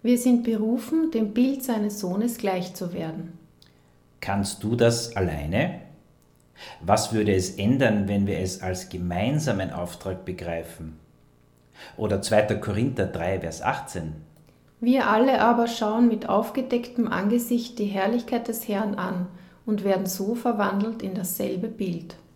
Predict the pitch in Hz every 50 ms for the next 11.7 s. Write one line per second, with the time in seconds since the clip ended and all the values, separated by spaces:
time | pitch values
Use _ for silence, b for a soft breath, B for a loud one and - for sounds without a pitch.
0 | b b b b b b b b b b _ - 95 101 101 95 92 101 78 92
1 | 90 - - - 98 95 95 - 92 87 - - 90 87 90 90 - 95 90 82
2 | - - - - 82 80 85 90 101 110 113 113 - 127 117 107 107 104 107 120
3 | 120 147 156 156 - - - B B B B B B B B B B - - 85
4 | 82 82 92 95 123 123 117 101 101 101 107 110 110 120 120 117 120 123 127 117
5 | - - 92 98 98 - - 101 95 92 90 87 95 95 110 - - 104 98 -
6 | 107 104 120 143 139 - - - - 175 87 85 - 95 90 87 82 80 76 78
7 | 76 80 82 - - - - 90 90 98 117 135 147 143 - 101 98 92 - 90
8 | 87 92 104 120 135 131 - - 95 - 87 87 92 107 104 - 113 92 90 87
9 | 92 104 104 120 120 120 - B B B B B B B - 98 95 95 95 -
10 | - 95 95 95 101 104 120 120 117 120 113 - 113 107 110 98 101 120 135 -
11 | 117 - - - - 80 80 - - - - - -